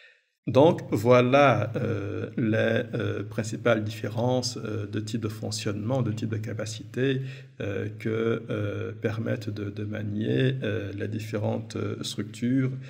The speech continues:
euh, de la centrale psychique. Euh, pour espérer, euh, sublimer, ne serait-ce que, euh, à un premier degré, euh, le soleil psychique, il faut,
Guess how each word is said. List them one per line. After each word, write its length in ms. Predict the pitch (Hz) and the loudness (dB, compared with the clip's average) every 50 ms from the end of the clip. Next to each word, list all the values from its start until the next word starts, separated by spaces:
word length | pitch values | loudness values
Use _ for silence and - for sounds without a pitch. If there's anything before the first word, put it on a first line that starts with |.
| - - - - - | -16 -18 -18 -8 -4
euh, 140 | 107 104 101 | -2 -2 -2
de 120 | 101 107 104 | -2 0 2
la 100 | 107 107 | 2 2
centrale 800 | - - 113 110 107 107 107 110 110 117 123 127 123 123 123 - | 2 0 0 0 0 -2 -2 0 0 2 2 2 0 0 -4 -6
psychique. 480 | - - 113 107 - - 107 - - - - - _ _ _ _ _ _ _ _ _ _ _ _ _ _ _ _ - - - - - - - - _ _ - | -2 0 0 0 0 -2 -6 -8 -10 -16 -18 -20 _ _ _ _ _ _ _ _ _ _ _ _ _ _ _ _ -20 -20 -20 -18 -18 -18 -20 -20 _ _ -2
Euh, 540 | 113 110 110 110 110 107 107 107 110 - - - - - - - - | 0 0 2 2 2 2 2 2 2 0 -2 -4 -6 -14 -16 -16 -6
pour 200 | - 147 139 147 | 0 2 6 6
espérer, 880 | 139 139 - - - 143 139 135 139 143 147 156 160 160 147 135 127 135 131 | 6 6 4 2 4 4 4 4 4 4 4 6 6 6 6 6 4 2 0
euh, 380 | 123 107 107 107 104 107 - | 0 2 2 2 2 0 -2
sublimer, 880 | - - - - 127 113 104 117 120 123 120 120 123 135 139 135 123 107 | -2 -4 -2 0 0 0 2 2 2 4 4 4 4 4 4 4 4 2
ne 80 | 107 107 | 2 0
serait-ce 480 | 107 110 120 117 - 120 120 - - - | -2 -2 -4 0 2 2 2 0 -2 -6
que, 400 | - 113 107 110 110 113 117 110 107 | -4 0 0 2 2 0 -2 -2 -4
euh, 160 | - 107 107 - - | -4 -2 -2 -2 -2
à 120 | - 110 | 0 0
un 40 | 113 | 0
premier 300 | 110 107 - 110 113 113 | -2 -2 -2 -2 -2 -2
degré, 580 | 110 117 117 - - - 123 117 117 110 107 107 - | -2 -2 -4 -6 -4 -2 2 2 2 2 0 -2 -4
euh, 400 | - - 113 113 - 113 107 110 | -4 -4 -4 -2 -4 -4 -4 -4
le 120 | 110 110 107 | -2 -2 -2
soleil 400 | - - 110 107 107 110 107 107 | -2 -2 -2 0 0 2 2 0
psychique, 520 | 107 - - 110 - - 147 151 147 - - - | 0 -2 -6 -6 -2 0 0 0 0 -2 -4 -4
il 140 | 110 104 107 | -2 -2 -2
faut, 500 | - - - - 131 135 135 120 104 | -6 -8 -2 0 4 4 4 4 2